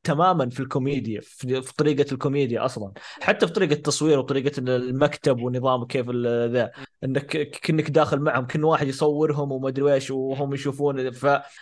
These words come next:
Speaker 1: آه، فما أتوقع إنك، يعني،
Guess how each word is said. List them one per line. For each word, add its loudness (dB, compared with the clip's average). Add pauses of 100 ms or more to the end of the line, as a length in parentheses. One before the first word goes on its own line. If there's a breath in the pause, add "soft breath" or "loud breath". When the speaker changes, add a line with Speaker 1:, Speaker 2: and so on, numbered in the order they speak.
(120 loud breath)
Speaker 1:
آه، 2 (560 loud breath)
فما 4
أتوقع 4
إنك، -4
يعني، -4